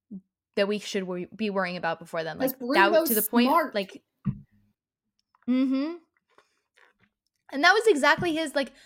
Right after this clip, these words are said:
Speaker 1: first of all, it's bad for our bottom line to be fighting all the time. Second of all, we are drawing unnecessary attention. But as soon as he was out, Philadelphia crime family went right back to its old ways.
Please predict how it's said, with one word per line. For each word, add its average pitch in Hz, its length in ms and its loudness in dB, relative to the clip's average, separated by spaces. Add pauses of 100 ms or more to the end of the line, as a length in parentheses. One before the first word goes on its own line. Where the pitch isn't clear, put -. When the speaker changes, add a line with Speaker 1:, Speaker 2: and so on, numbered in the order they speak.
(160)
Speaker 1:
first 403 200 0
of 311 40 -2
all, 285 140 -2
it's 262 140 -6
bad 233 220 -4
for 294 100 -2
our 269 100 0
bottom 220 300 2
line 190 180 -8
to 196 80 -14
be 202 80 -10
fighting 170 280 -8
all 165 80 -10
the 170 60 -12
time. 170 260 -14
Second 285 280 -6
of 262 60 -4
all, 247 180 -4
we 294 160 -2
are 339 80 -4
drawing 269 320 -2
unnecessary 226 540 -4
attention. 294 380 -10 (400)
But 233 120 0
as 254 160 -2
soon 466 460 -2 (100)
as 415 60 -10
he 392 140 -2
was 381 180 -6
out, 180 280 -6 (840)
Philadelphia 226 500 0
crime 196 240 -6
family 180 260 -8
went 165 180 -14
right 165 240 -6
back 175 180 -6
to 190 100 -12
its - 120 -10
old 165 160 -10
ways. - 400 -8